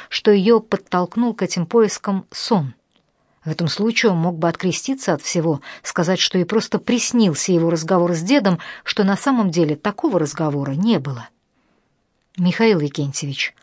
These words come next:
проговорила она с нажимом, «вы должны мне всё рассказать, просто обязаны, ведь это касается моего деда, самого дорогого мне человека». «Это очень давнее дело»,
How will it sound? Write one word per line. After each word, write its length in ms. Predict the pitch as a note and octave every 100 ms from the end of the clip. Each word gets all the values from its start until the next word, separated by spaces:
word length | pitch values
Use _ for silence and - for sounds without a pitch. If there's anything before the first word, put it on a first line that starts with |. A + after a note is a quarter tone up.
| _
проговорила 500 | F3+ D#3 E3 D#3 C#3+
она 160 | C#3 C3+
с 120 | -
нажимом, 500 | D#3 D3+ C#3 C3 C3 _ _ _ _ _ _ _ -
«вы 180 | C#3+ D3+
должны 400 | F3+ F#3 F#3+ G3+
мне 200 | G3 G3
всё 380 | - - D3+
рассказать, 800 | F3+ G3 - G3+ D3+ C#3 - - - _ _
просто 440 | - D#3+ - - F3
обязаны, 640 | D#3 G#3+ A#3 D#3+ C3+ B2+ - _ _ - -
ведь 180 | F3+ B3+
это 160 | B3+
касается 560 | A3+ G#3 A#3+ A3+ G#3+ G3
моего 320 | F#3+ G3+ G3
деда, 480 | E3+ C#3 C#3+ B2+ A#2+ _ _ _ _ _ _ -
самого 540 | - F3 G#3+ A3+ A3
дорогого 560 | G3 G3 E3+ D3+ F3+ G3
мне 280 | D#3+ D3
человека». 680 | D#3+ - F3 F3 C#3 C3 - - _ _ _ _ _ _ _ _ _ _ -
«Это 200 | D#3 G#3
очень 340 | F3+ A3 G3+
давнее 560 | F#3 G#3 F#3+ E3 E3 D#3+
дело», 540 | C#3 D#3+ D#3 C3 C3